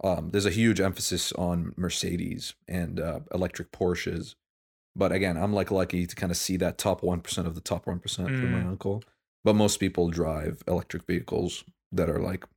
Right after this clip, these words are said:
Speaker 1: worthwhile, but cars here are worth, uh, are, like, three times more expensive due to, like, taxes and fees of getting those cars over to Jordan.
Speaker 2: Wow.
Speaker 1: So, like, a Volks-,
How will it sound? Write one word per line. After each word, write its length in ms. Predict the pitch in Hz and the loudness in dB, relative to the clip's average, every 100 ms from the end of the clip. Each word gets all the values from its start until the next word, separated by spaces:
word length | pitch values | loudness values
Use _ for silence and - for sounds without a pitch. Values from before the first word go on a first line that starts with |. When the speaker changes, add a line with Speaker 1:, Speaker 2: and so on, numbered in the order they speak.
| - _ _ _ _ _ _ _ - | -20 _ _ _ _ _ _ _ 6
Speaker 1:
worthwhile, 640 | 101 92 95 92 90 90 | 6 8 8 8 8 6
but 180 | 82 - | 4 4
cars 300 | - 104 95 | 8 8 8
here 180 | 98 92 | 8 8
are 180 | 87 | 8
worth, 320 | 87 90 90 - | 6 6 4 0
uh, 100 | 92 - | 2 4
are, 160 | 92 | 4
like, 200 | 87 87 | 2 0
three 220 | - 107 95 | -2 0 2
times 280 | 95 87 87 | 2 0 2
more 140 | 87 | 0
expensive 760 | - - 101 92 95 92 87 90 _ _ _ _ 92 | 0 0 2 2 2 2 2 -4 _ _ _ _ 0
due 180 | 98 | 2
to, 180 | 90 95 | 4 4
like, 200 | 85 85 | 2 0
taxes 520 | - 87 85 - 87 85 | 2 2 2 0 0 0
and 160 | 87 | -4
fees 380 | - 82 78 - | -2 -2 -2 -2
of 140 | 80 | -2
getting 240 | - 87 90 | 0 2 2
those 160 | 82 - | 0 -2
cars 320 | - 82 - | -2 -4 0
over 300 | 90 85 85 | 0 0 -2
to 160 | - - | -4 -4
Jordan. 460 | - - - - - - | -4 -4 -6 -8 -12 -14
Speaker 2:
Wow. 460 | - 107 110 107 107 | -10 -6 -4 -4 2
Speaker 1:
So, 160 | 110 | 6
like, 160 | 101 92 | 8 8
a 80 | 101 | 4
Volks-, 420 | 104 104 104 | 6 6 6